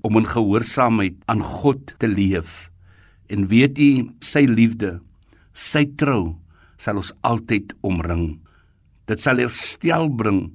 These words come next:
in ons gebroke verhouding. My bemoediging aan u vanoggend is: bly gehoorsaam aan God en hy is in staat om elke gebroke verhouding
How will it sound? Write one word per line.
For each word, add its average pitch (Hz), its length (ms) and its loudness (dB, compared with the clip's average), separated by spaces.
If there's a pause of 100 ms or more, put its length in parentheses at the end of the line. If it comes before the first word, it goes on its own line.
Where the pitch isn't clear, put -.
(160)
in 117 160 4
ons 110 260 2
gebroke 110 640 -2
verhouding. 87 680 -4 (540)
My 107 220 2
bemoediging 123 720 2
aan 120 200 0
u 127 160 4
vanoggend 120 560 -4
is: - 380 -6 (480)
bly 139 560 4 (180)
gehoorsaam 101 880 0
aan 98 160 -2
God 104 320 -6 (640)
en 101 140 -4
hy 95 100 0
is 98 160 -4
in 98 100 -2
staat 110 680 -2
om 107 220 -2 (200)
elke 139 440 -4
gebroke 107 760 -2
verhouding 90 680 -4